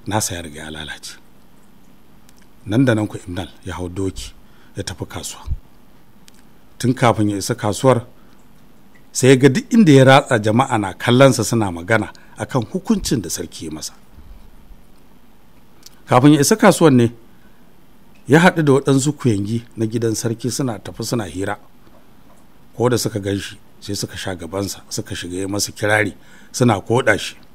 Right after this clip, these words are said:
Al'amarin da ya matuƙa ba shi mamaki kenan, ya dube su ya ce, "Ya ku waɗannan kuyangi, ku ko menene dalilin da ya sa kuke koɗa na haka, alhalin ban yi wani abin al'ajabi ba?" Ko da jin wannan tambaya, sai kuyangin suka bushe da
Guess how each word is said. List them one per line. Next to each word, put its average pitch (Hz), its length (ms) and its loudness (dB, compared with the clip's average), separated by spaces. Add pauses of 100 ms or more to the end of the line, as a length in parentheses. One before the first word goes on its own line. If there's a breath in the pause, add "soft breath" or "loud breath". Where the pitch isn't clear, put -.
(760)
Al'amarin 98 520 -6
da 85 80 -14
ya 85 60 -10
matuƙa 90 420 -12
ba 98 180 -6
shi - 160 -8
mamaki 85 480 -10
kenan, - 280 -20 (320 soft breath)
ya 110 80 -2
dube 85 320 -8
su - 160 -10
ya - 80 -20
ce, - 160 -14
"Ya 101 140 -6
ku - 260 -10
waɗannan 117 320 -4
kuyangi, 98 400 -8 (640 soft breath)
ku 196 120 -10
ko 185 180 -4
menene 139 480 2
dalilin 117 440 -2
da 101 80 -4
ya 104 60 -6
sa 104 160 -6
kuke 104 320 -8
koɗa - 340 -10
na 87 100 -12
haka, 101 280 -8 (500 soft breath)
alhalin 139 540 0 (200 loud breath)
ban 120 220 2
yi 127 60 6
wani 139 160 6
abin 110 320 -2
al'ajabi 76 440 -14
ba?" - 100 -20 (1400)
Ko 123 140 2
da 139 80 2
jin 110 180 0
wannan 82 300 -10
tambaya, 82 360 -14
sai 104 160 -6
kuyangin 92 500 -6
suka - 220 -12
bushe 110 360 -2
da 87 100 -12